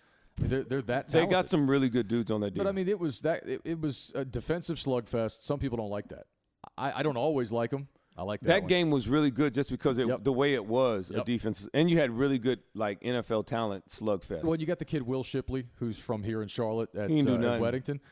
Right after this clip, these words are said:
Speaker 1: I think he's gonna be good, but I also watched him a couple of times, and I couldn't help but think he just realized that everybody on the field is as fast as he is.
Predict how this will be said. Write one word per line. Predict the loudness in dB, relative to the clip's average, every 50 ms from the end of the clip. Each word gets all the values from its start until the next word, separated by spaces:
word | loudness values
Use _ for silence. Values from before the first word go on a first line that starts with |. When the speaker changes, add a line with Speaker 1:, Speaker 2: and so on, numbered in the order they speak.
| _ _ _ _ _ _ _ _ _ _ _ _ _ _ _ -2
Speaker 1:
I | -2 0 0
think | 0 0
he's | -2 -2 0
gonna | -2 0 0
be | -2 0
good, | 2 2 2 2 2 0 -6 _ _ _ _ _ -6
but | -2 0 0
I | 2 2
also | 2 2 0 0 -2 -2
watched | 0 0 0 -2 -2 -4 -6
him | -6
a | -4
couple | -2 -2 -2 -2 -4
of | -4
times, | -4 -4 -2 -4 -4 -4
and | -4 -4
I | -4
couldn't | -4 -4 -4 -4 -2
help | -2 -2 -2 -4
but | -6 -4
think | -4 -6 -4 -4
he | -4 -4
just | -2 -2 -2 -2
realized | 0 0 0 0 0 0 -2
that | -2
everybody | -4 -2 -2 -2 -2 0 -2
on | -2 -4
the | -6
field | -4 -2 -2 -2 -4
is |
as | -6 -6
fast | -6 -6 -6 -6 -8
as | -10
he | -12 -10
is. | -10 -12 -14 -18